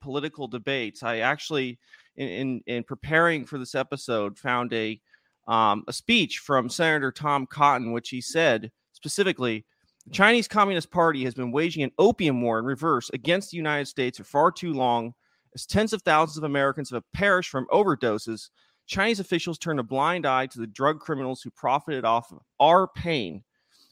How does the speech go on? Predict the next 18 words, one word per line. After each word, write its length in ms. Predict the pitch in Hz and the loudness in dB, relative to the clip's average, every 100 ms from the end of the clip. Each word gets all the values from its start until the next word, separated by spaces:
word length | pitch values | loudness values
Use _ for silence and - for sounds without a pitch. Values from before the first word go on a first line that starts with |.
| - | -4
And 100 | 160 | -2
of 80 | 170 | 2
course, 180 | 247 - | 2 2
there 120 | 226 | 0
have 60 | |
been 140 | 214 214 | 2 0
a 60 | |
number 260 | 202 214 196 | 0 -2 -2
of 100 | 147 | 0
op-eds 680 | 151 156 143 135 139 127 123 | 0 2 2 2 0 -4 -6
and 340 | 117 123 113 - | -2 -2 -4 -10
commentaries 760 | - 156 156 151 156 143 143 139 | -4 -2 -2 -2 -2 0 -2 -2
on 240 | 127 131 - | -4 -4 -4
Twitter 340 | 160 156 160 | 0 2 2
and 100 | 135 | 0
other 160 | 135 131 | -2 -4
social 360 | 151 135 135 | -4 -4 -4
media 540 | 127 139 135 120 113 | -6 -4 -2 0 0